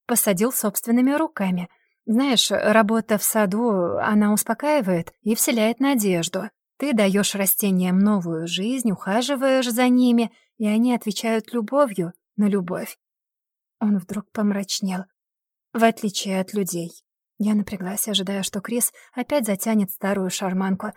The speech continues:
но вместо этого он подошел к другому кусту, и по его лицу скользнула тень. «Что-то не так?» спросила я,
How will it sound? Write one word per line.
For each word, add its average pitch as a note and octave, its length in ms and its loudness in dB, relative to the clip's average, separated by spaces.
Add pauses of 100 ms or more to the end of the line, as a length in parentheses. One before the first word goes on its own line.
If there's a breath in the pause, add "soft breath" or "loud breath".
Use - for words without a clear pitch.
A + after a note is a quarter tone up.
(200 soft breath)
но C#4+ 120 0
вместо C4+ 320 2
этого C#4 400 0
он G3 200 2
подошел G3+ 440 -2
к F#3+ 80 -4
другому A3 460 0
кусту, G#3+ 460 -8 (200)
и C#4+ 80 -12
по B3+ 120 -4
его G#3 260 2
лицу G3 320 -2
скользнула F#3 600 -2
тень. F#3 360 -6 (840)
«Что-то - 280 -4
не A3+ 120 6
так?» C#4+ 300 -6 (380)
спросила G3+ 520 -4
я, G3+ 260 -8